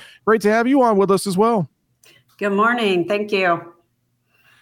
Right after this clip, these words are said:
Speaker 1: Well, we are talking trade, we're talking map and F M D funding here on the November episode of the Monthly Grind. And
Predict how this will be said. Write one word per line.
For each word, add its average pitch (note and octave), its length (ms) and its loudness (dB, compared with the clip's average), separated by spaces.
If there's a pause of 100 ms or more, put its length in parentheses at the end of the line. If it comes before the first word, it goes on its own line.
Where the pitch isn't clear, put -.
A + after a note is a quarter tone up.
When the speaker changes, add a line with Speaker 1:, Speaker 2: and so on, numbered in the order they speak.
(140)
Speaker 1:
Well, D#3+ 180 4
we F#3 160 4
are A3+ 120 4
talking F#3 440 0
trade, G3 560 2
we're D#3 180 -2
talking D3 520 -2
map D#3 320 0
and B2+ 180 0
F D3+ 260 -4
M E3 260 0
D D3 280 0
funding C#3 680 -2
here A#2 500 0
on A#2 420 0
the A#2+ 160 0
November A#2+ 500 0
episode A#2+ 520 0
of B2 240 0
the A#2+ 100 0
Monthly B2 480 0
Grind. C3 640 0
And A#2 220 0